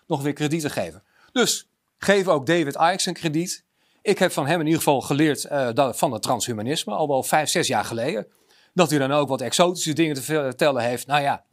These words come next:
mag hij weten. Want binnen een zogenaamde wetenschap, moderne wetenschap, zijn er ook heel veel dingen die, ja, als je ze nader onderzoekt, op zijn best onwaarschijnlijk zijn.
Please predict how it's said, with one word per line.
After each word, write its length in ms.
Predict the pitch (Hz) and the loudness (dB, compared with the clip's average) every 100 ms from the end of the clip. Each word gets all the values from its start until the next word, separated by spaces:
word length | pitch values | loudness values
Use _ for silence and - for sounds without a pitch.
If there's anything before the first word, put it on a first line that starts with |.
| _ _ | _ _
mag 200 | - 110 | -2 0
hij 200 | 127 160 | 2 0
weten. 340 | 120 107 120 180 | 0 -4 -6 -2
Want 260 | 156 - _ _ _ | -2 -2 _ _ _
binnen 240 | 156 151 | 4 4
een 60 | 131 | 4
zogenaamde 500 | 165 139 156 131 123 | 2 4 0 0 2
wetenschap, 460 | 127 165 - 170 | 2 2 2 -2
moderne 400 | 147 127 139 135 | 0 0 2 0
wetenschap, 420 | 117 127 139 165 160 | 0 -2 0 -2 0
zijn 180 | 170 | -2
er 80 | 165 | 0
ook 240 | 175 175 - _ _ _ | 0 0 -4 _ _ _
heel 220 | 160 175 | 2 2
veel 260 | - 170 147 | 4 0 2
dingen 260 | 135 135 | 0 -2
die, 360 | 113 127 135 - _ _ | 0 0 0 -6 _ _
ja, 260 | 117 - _ _ _ _ | -10 -10 _ _ _ _
als 180 | - 139 | -4 -2
je 80 | 113 | -2
ze 100 | 120 | -4
nader 320 | 123 123 123 | 0 0 -2
onderzoekt, 400 | 123 127 143 143 | -6 -4 -2 -2
op 100 | 143 | -4
zijn 140 | - | -2
best 160 | 143 139 | -4 -2
onwaarschijnlijk 640 | 185 156 151 - 170 170 | -2 -2 -2 -2 -2 -4
zijn. 280 | - 110 87 | -4 -6 -6